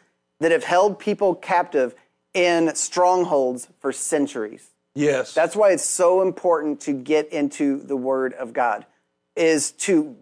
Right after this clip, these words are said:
Speaker 1: be able to recognize the stronghold that your emotions and your mind has built over the years so that you
Speaker 2: Yes.
Speaker 1: can recognize it and step out of it and destroy it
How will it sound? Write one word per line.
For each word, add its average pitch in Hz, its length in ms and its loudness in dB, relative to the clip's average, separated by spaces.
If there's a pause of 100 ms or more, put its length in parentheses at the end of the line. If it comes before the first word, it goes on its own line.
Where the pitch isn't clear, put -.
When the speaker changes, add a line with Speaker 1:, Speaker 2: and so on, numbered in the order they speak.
Speaker 1:
be 185 160 4
able 196 160 2
to 175 140 -4
recognize 147 800 0 (400)
the 160 180 0
stronghold 180 840 2
that 165 140 -2
your 160 340 0 (280)
emotions 160 680 2
and 139 120 0
your 135 80 -2
mind 165 440 0
has 127 220 -4
built 147 440 0
over 156 240 0
the 139 100 -2
years 139 600 -2 (320)
so 196 200 2
that - 380 0
you 143 140 2
Speaker 2:
Yes. 156 140 4
Speaker 1:
can 175 220 2
recognize 185 500 2
it 170 120 -2
and 151 140 0
step - 440 -2
out 208 220 4
of 165 160 2
it 143 160 0
and 156 140 2
destroy 185 640 0
it 135 300 2